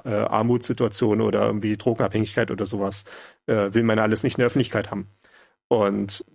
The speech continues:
wenn ich jetzt halt sage, ich hab irgendwie die Gesundheitsakten von heute irgendwie, dann werden die wahrscheinlich irgendwelche,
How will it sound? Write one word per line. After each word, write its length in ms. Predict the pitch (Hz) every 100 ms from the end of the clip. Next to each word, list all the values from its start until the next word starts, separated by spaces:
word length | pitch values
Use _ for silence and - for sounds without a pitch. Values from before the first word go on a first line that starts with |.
| -
wenn 140 | 123
ich 80 | 110
jetzt 180 | 117 -
halt 120 | 110
sage, 200 | 110 107
ich 120 | 113
hab 120 | 120 -
irgendwie 320 | 113 110 110
die 360 | 113 104 120
Gesundheitsakten 600 | 113 113 120 123 127 - 123
von 180 | 120
heute 240 | 104 160 151
irgendwie, 420 | 117 110 107 117
dann 320 | 113 113 110
werden 240 | 110 107 113
die 100 | 113
wahrscheinlich 640 | 110 - 113 120 123 -
irgendwelche, 800 | 113 110 110 - 117 110 110